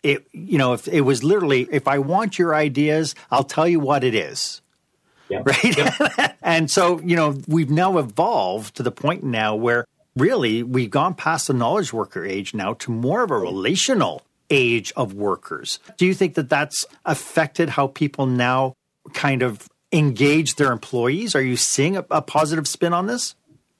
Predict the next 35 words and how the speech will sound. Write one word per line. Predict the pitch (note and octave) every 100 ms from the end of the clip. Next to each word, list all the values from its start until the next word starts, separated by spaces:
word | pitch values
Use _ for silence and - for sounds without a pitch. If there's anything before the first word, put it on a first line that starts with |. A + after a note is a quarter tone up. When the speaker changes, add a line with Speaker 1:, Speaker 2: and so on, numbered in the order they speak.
| _
Speaker 1:
I've | D3+ C#3
seen | C#3 D#3 D3+
both | C#3 F3
a |
positive | - - D3+ F#3+ A#3
spin | - F3+ E3+ D#3+
as | - -
well | A#2 B2+ B2
as | A2
the | -
challenge. | G2 - D#3+ G2 F#2 G2+
And | -
the |
challenge | A2 E3 E3+ G3+
is | D#3 C#3
always | G#2+ A2 A2+
the | A#2+
resistance | B2 B2 F3 E3+ - A2+ -
to | -
try | - A#2 A2
new | G#2+ G#2+ G2
things. | G2 E3+ C#3+ - - - _ _ -
I | -
think, | C#4 C#4+
again, | D3+ - C#3+
people | B3+ D4+
have | C4
been | F#3+ D#3
wanting | C#3+ D3 C#4 F4 F3 D3
to | C#3
change | - F3+ G3+
this | - C#3+
dynamic, | C#3+ A#2 C3 A#3 F#3+ B2+ E3
and | C#3+
suddenly | C#3 A#3+ C#4+ D#3+ C3+ C#3